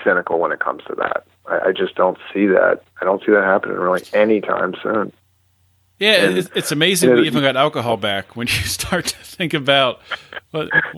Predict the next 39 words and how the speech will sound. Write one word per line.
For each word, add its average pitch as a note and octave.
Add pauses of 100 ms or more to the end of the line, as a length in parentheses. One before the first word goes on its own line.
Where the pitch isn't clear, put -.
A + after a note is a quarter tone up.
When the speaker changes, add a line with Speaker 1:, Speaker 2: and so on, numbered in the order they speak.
(160)
Speaker 2:
I C#3
can't F3
believe F3
they E3+
gave F#3+
that A#3
back A#2+
to A#2
us. G#2
Wow, C#3+
they, B2+
I C3
mean, C3
they C#3
were D#3
probably D3
making D3 (380)
a D3+
crap F#3+
ton A#2+
of A2
money G#2+
off G#2+
that. G#2 (1400)
Speaker 1:
My G3+
personal G3
opinion, D3
um, A2+
on A2+
that B2+
one A#2
is A2+
that G#2+
that B2
came D#3
down A#2
to G2+
basic, A#2+ (200)
um, F2+